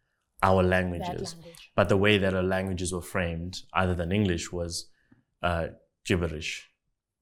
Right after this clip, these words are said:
Speaker 1: The one, we don't want, we don't allow that nonsense here,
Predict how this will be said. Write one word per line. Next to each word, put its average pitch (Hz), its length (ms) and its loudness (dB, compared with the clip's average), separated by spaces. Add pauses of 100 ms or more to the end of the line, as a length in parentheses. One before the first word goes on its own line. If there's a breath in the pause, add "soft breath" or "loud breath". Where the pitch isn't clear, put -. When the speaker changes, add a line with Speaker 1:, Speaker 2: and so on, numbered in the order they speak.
(160)
Speaker 1:
The 95 160 -2
one, 90 400 2
we 95 100 -2
don't 98 100 2
want, 98 240 -2
we 95 120 -4
don't 95 260 0
allow 90 280 -2
that 87 180 -4
nonsense 85 520 -6
here, 85 460 -6